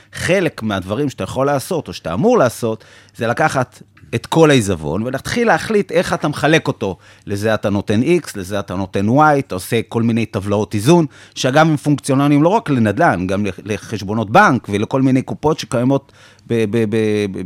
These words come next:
מבחינת הז-, העיזבון עצמו. אז אותו מנהל עיזבון אמור להחליט באיזה מומנט הוא בכלל מוכר את הנכס, באיזה מחיר הוא מוכר את הנכס, באיזה סיטואציה, אולי באמת יש עכשיו, צריך להמתין קצת עם הנכס, כי יש תמ"א בדרך,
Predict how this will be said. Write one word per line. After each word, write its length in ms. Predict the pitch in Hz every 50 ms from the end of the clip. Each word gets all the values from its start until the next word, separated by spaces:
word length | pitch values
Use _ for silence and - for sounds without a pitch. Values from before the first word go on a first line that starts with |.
| 87 -
מבחינת 440 | 104 - - - 117 120 117 - -
הז-, 240 | 110 95 95 98 117 - -
העיזבון 540 | 117 104 113 120 101 107 101 85 107 101 104
עצמו. 320 | 101 - - 87 76 69 _ _ _ - - - - - -
אז 180 | - 98 101 101
אותו 440 | 98 95 _ - 170 185 214 226 190
מנהל 320 | 156 139 120 131 170 202
עיזבון 460 | 185 151 120 131 120 135 190 214 190
אמור 260 | 143 147 175 196 208
להחליט 480 | 214 160 135 - - 190 190 220 160 139
באיזה 280 | 120 165 170 175 170 190
מומנט 400 | 170 160 160 175 185 190 175 196
הוא 160 | 185 160 139
בכלל 280 | 139 - - 135 151
מוכר 360 | 151 143 131 - - 135 123 120
את 100 | - -
הנכס, 540 | 113 110 107 - - 98 92 - - - - -
באיזה 260 | - 85 73 76 78 69
מחיר 340 | 69 73 - - - 123 139
הוא 100 | 139 143
מוכר 240 | 135 113 - 123 117
את 120 | 107 -
הנכס, 500 | 120 117 117 110 - - 101 90 87 - - - - - - - - -
באיזה 440 | - 117 120 - 117 113 98 87 82
סיטואציה, 840 | - - 104 - - 110 95 120 147 170 - - - 143 135 127
אולי 360 | 120 98 101 110 120 127 123
באמת 400 | 113 113 117 113 123 120 110 -
יש 140 | 120 110 -
עכשיו, 380 | 117 - - - 117 117 117 104 -
צריך 200 | - 123 - -
להמתין 320 | 135 131 127 - 175 185
קצת 200 | - - 190 -
עם 100 | 185 165
הנכס, 360 | 156 151 143 - - 135 - -
כי 100 | - 107
יש 140 | 90 -
תמ"א 260 | - - 131 147 156 143
בדרך, 540 | 139 143 127 131 131 120 123 117 107 -